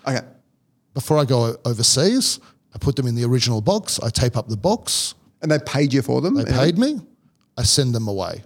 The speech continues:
Speaker 2: I
Speaker 1: Yeah.
Speaker 2: pay eBay the fee. The fee was like tw-, it was like twenty-five dollars or
Speaker 1: Okay.
Speaker 2: something, the fee.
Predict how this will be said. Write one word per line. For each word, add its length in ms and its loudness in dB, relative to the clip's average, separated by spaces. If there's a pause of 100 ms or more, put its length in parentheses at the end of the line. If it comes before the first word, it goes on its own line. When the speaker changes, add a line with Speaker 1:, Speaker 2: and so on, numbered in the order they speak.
Speaker 2:
I 40 -8
Speaker 1:
Yeah. 60 -4 (100)
Speaker 2:
pay 260 2
eBay 240 -2
the 60 -4
fee. 400 0 (440)
The 60 -10
fee 140 -2
was 100 -2
like 140 -10
tw-, 260 -4
it 100 -2
was 240 0
like 140 -6
twenty-five 560 -2
dollars 320 -4
or 40 -4
Speaker 1:
Okay. 80 -2
Speaker 2:
something, 200 -6
the 80 -8
fee. 240 -12